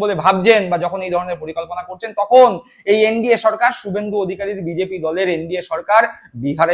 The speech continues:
নীতিশ কুমার মুখ্যমন্ত্রী, নীতিশ কুমারের বিরুদ্ধে প্রাক্তন সেনারাই বঞ্চনার অভিযোগ নিয়ে রাস্তায় নেমে গেছে, মিছিল করছে, রীতিমতো এনডিএ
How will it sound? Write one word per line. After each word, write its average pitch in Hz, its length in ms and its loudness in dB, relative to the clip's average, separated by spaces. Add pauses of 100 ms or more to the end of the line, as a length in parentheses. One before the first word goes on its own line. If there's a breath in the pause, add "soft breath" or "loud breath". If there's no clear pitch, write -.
নীতিশ 156 280 -10
কুমার 165 240 -4
মুখ্যমন্ত্রী, 190 460 -12 (100)
নীতিশ 208 260 -6
কুমারের 233 340 0
বিরুদ্ধে 214 360 2 (400 loud breath)
প্রাক্তন 196 580 2 (160)
সেনারাই 202 600 4 (560)
বঞ্চনার 185 760 0 (100)
অভিযোগ 190 320 0 (160)
নিয়ে 190 220 -4 (500)
রাস্তায় 151 580 0
নেমে 165 260 -2
গেছে, 175 180 -2 (160)
মিছিল 180 360 -4
করছে, 190 300 -4 (400 loud breath)
রীতিমতো 165 540 -6 (160)
এনডিএ 165 340 -4